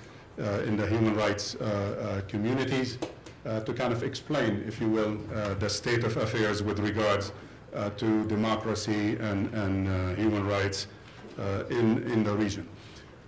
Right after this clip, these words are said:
Uh, let me just say a couple of words, uh,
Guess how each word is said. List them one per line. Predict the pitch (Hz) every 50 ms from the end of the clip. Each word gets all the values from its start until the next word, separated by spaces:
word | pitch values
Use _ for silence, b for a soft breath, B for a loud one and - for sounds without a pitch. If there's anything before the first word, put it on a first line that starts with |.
| -
Uh, | - 113 113 131
let | 175 214 214
me | 226 214 175
just | 147 160 147 - -
say | - 165 147 139 131 123
a | 123 117 110 110 107 110
couple | - 139 131 139 131
of | 113 117 -
words, | 120 123 123 117 110 107 - - -
uh, | 156 117 107 104 104 104 101 101 101 104